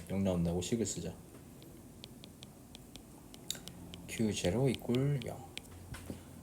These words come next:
오케이. 조건은 다 썼고 큐 원 구하라네. 큐엑스 구해야겠다. 자, 일단은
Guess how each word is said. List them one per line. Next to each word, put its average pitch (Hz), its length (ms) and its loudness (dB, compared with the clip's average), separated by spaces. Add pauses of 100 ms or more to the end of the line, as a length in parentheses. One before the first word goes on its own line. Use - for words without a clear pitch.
(100)
오케이. 147 640 4 (500)
조건은 90 340 2
다 90 140 2
썼고 131 640 8
큐 - 220 4
원 117 220 8
구하라네. 87 440 6 (380)
큐엑스 113 420 8
구해야겠다. 87 500 4 (680)
자, 90 160 8
일단은 107 340 10